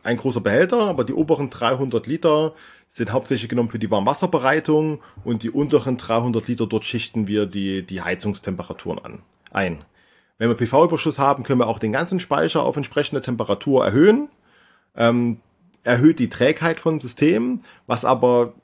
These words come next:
sagen wir, bei Fußbodenheizung ist nicht zwingend notwendig, aber gerade bei Heizkörpern ist es echt nicht schlecht, wenn man da ein bisschen mehr Trägheit hat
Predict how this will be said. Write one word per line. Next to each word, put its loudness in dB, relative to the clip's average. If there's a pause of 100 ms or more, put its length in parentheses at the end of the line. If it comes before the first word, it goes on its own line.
(200)
sagen -4
wir, 0
bei 0
Fußbodenheizung 0
ist -4
nicht -6
zwingend 2
notwendig, 2
aber 2
gerade -2
bei 0
Heizkörpern 0
ist -6
es -6
echt -6
nicht -2
schlecht, -4 (320)
wenn -4
man 0
da 4
ein -2
bisschen -4
mehr 0
Trägheit -2
hat -2